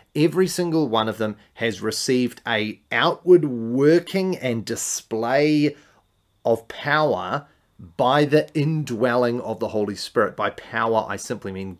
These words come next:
gift. So as the Holy Spirit comes inside of us and tabernacles or dwells within us, the Holy Spirit manifests himself through works, through gifts going out from us.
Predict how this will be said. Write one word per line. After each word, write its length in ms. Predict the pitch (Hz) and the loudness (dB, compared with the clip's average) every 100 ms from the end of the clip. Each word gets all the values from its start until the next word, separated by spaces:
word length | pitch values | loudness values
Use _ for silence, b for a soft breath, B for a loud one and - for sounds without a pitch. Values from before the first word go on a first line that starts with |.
| - | -12
gift. 420 | 98 92 - - B B | -12 -12 -16 -20 B B
So 180 | - 120 | -4 -4
as 260 | 117 104 | -2 -6
the 100 | 107 | -8
Holy 340 | - 147 147 147 | 0 2 2 0
Spirit 480 | - - 131 131 | -4 -4 -2 -2
comes 300 | - 117 104 | -6 -8 -8
inside 640 | - 98 92 - 117 120 151 | -10 -12 -10 -6 -4 -2 0
of 80 | 151 | 2
us 380 | 156 156 - - b b b | 0 0 -4 -10 b b b
and 300 | 120 98 80 | -8 -8 -10
tabernacles 1040 | - - 123 131 143 139 135 - 139 127 | -14 -10 -4 -2 0 -2 -4 -2 -4 -4
or 200 | - 92 | -8 -12
dwells 640 | 90 101 98 123 139 147 113 | -12 -12 -4 0 2 0 -2
within 340 | 98 98 156 | -6 0 0
us, 420 | 98 95 240 - - b b b b b b _ | 0 -4 -4 -6 -10 b b b b b b _
the 180 | 98 107 | -6 -6
Holy 380 | - 151 180 165 | 2 4 4 0
Spirit 640 | - - 151 135 139 - | -4 0 4 6 4 2
manifests 1200 | 101 104 117 139 156 196 202 - 147 123 - - - | -10 -8 -2 2 2 2 0 0 0 0 -4 -8 -8
himself 640 | 98 90 - 95 98 - | -8 -8 -6 -6 -8 -12
through 320 | - 120 113 | -6 -2 -2
works, 920 | 104 101 123 143 107 139 - - - - | -2 0 2 2 2 -2 -6 -12 -12 -10
through 380 | - 113 101 113 _ | -4 -4 -4 -14 _
gifts 920 | 147 151 120 127 - - - - - _ _ - | -2 0 -2 -8 -14 -14 -8 -8 -10 _ _ -4
going 280 | 131 110 | -2 -2
out 240 | 101 110 - | -4 -6 -8
from 200 | - 95 | -10 -10
us. 280 | - - | -10 -16